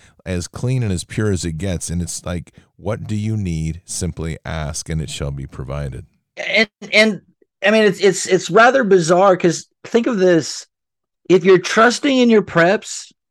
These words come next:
Speaker 2: do you really have wanted to make them a, an idolatry out of fear? And do you think that, that then they're safe?
Speaker 1: Right. I mean,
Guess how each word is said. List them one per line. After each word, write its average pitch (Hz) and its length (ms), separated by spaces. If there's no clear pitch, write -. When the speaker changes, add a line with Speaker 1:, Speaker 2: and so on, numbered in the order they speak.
Speaker 2:
do 175 100
you 185 80
really 196 340
have 196 160
wanted 190 320
to 180 60
make 175 320
them 175 240
a, 165 80
an 151 140
idolatry 165 600
out 156 140
of 147 80
fear? 190 380
And 143 160
do 139 80
you 160 120
think 185 240
that, 156 160
that 160 220
then 156 320
they're 151 160
safe? 180 500
Speaker 1:
Right. 131 240
I 117 60
mean, 127 120